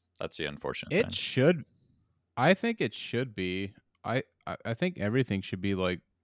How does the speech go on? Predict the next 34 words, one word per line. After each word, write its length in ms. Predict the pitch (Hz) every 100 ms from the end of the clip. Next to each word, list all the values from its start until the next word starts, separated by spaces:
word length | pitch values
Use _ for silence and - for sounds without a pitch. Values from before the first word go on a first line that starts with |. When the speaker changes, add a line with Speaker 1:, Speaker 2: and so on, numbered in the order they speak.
| _ -
Speaker 2:
transparent 880 | 101 98 - - 98 104 92 85
when 140 | 90 90
it 60 |
comes 220 | 92 95 98
to 40 |
government. 600 | 85 87 98 90 87 95 - _ _ _ _
It's 180 | 143 -
like, 300 | 233 247 - -
r-, 60 |
remember 540 | 170 - 170 175 220 220
when, 300 | 208 202 170 - 131
before 420 | 135 135 135 156
Roe 200 | 151 160
got 160 | 165 131
overturned 600 | 156 156 - 147 147 135
and 220 | 123 120
they 160 | 120 120
were, 160 | 120
like, 220 | 117 110 107
mad 260 | 104 110
because 300 | 120 120 110 107
it 60 |
got 220 | 104 101
leaked 360 | 92 98 117 -
or 80 | 127
whatever? 420 | 123 127 143 151
Speaker 1:
Mm-hmm. 160 | 90 85 - _ _ _ _ _
Speaker 2:
I'm 140 | 127 139
like, 240 | 151 135 -
"That's 240 | 131 151
how 240 | 185 175 123 -
government 500 | 120 131 135 135 -
should 240 | - 107
be. 400 | 104 131 90 85